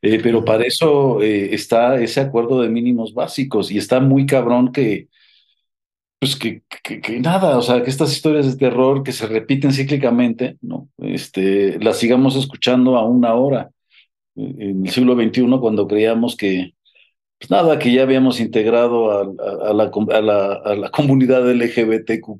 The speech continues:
Speaker 1: etcétera, etcétera. O sea, ya no sentíamos progres, ¿no?
Speaker 2: Ya.
Speaker 1: Y, y, y sin embargo, ahí están los pendejos de los escritores.
Speaker 2: Sí, o sea, sí, sí, es verdad que hay una progre-, hay una progresión de lo que parecía, eh,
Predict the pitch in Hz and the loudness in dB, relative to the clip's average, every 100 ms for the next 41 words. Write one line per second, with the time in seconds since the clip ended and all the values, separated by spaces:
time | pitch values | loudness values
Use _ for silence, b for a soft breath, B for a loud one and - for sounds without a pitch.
0 | - 113 107 85 117 107 110 104 117 - | -4 -2 -2 -4 -4 0 0 0 -4 -2
1 | 110 110 - - - 131 101 - - 160 | 0 -2 -6 -18 -4 0 0 -2 0 0
2 | 180 151 139 156 143 143 127 131 113 101 | 2 2 2 2 0 0 0 0 -2 -4
3 | 110 139 - _ 113 110 92 - 110 127 | -6 -12 -16 _ -4 -2 -2 -6 -4 -2
4 | 123 - 123 123 123 123 135 139 - 127 | -2 -2 -2 2 2 4 2 -2 -2 -2
5 | 135 135 131 123 - 110 110 120 120 107 | 0 2 0 0 -2 -2 0 0 0 -2
6 | 95 - - 101 104 107 104 _ _ _ | -4 -10 -10 -8 -4 -4 -6 _ _ _
7 | _ _ - 175 135 139 147 127 165 139 | _ _ -4 0 2 2 0 0 0 0
8 | 127 156 151 139 143 139 143 143 127 135 | 0 0 2 2 2 2 0 0 0 2
9 | 143 135 123 120 113 123 139 139 135 120 | 0 0 0 0 0 0 0 0 0 0
10 | 113 110 120 117 117 120 B B B _ | 0 0 2 2 0 -6 B B B _
11 | _ - 120 120 117 107 107 104 - 123 | _ -4 0 0 0 -2 0 -2 0 -2
12 | 110 _ 120 117 113 113 107 101 104 - | -2 _ 0 2 2 0 -2 -2 -4 -4
13 | - - | -6 -8